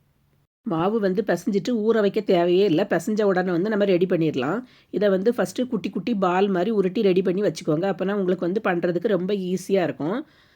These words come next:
நான் வந்து ஒரு ஃபோர்க் எடுத்திருக்கேன். நல்ல நீளமான ஃபோர்க்கா எடுத்துக்கோங்க. அதுல வந்து பின்பக்கத்துல வந்து எண்ணெய் தடவி எடுத்துக்கோங்க. இப்போ நம்ம எடுத்து வச்சிருக்க அந்த குட்டி பாலை வந்து அதுல வச்சுட்டு அந்த ஃபோர்க்ல வந்து நல்லா விரிச்சு விடுங்க.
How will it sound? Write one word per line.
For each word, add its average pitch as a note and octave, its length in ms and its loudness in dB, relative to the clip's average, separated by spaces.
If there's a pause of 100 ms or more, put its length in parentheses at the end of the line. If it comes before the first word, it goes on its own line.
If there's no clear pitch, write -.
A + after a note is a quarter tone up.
(1600)
நான் F#3 240 0
வந்து G3+ 260 2
ஒரு A3+ 180 2
ஃபோர்க் G#3 380 0
எடுத்திருக்கேன். G3+ 500 0
நல்ல G3+ 220 0
நீளமான G#3 640 0
ஃபோர்க்கா F#3+ 400 0
எடுத்துக்கோங்க. E3 580 0
அதுல F#3+ 300 0
வந்து F3 280 0 (540)
பின்பக்கத்துல G#3+ 580 2
வந்து G3 180 0
எண்ணெய் G#3 320 0
தடவி F#3 260 0
எடுத்துக்கோங்க. D#3 460 -2 (1000)
இப்போ F#3+ 160 0
நம்ம G3+ 160 0
எடுத்து F#3 260 2
வச்சிருக்க - 280 -2
அந்த G#3 140 -4
குட்டி G#3 300 -4
பாலை F#3 300 0
வந்து F3 200 -2
அதுல F#3+ 220 0
வச்சுட்டு D#3+ 380 -4
அந்த G#3 160 -4
ஃபோர்க்ல G3+ 500 0
வந்து F3 180 -2
நல்லா F#3 340 0
விரிச்சு F#3 340 -2
விடுங்க. D3 300 0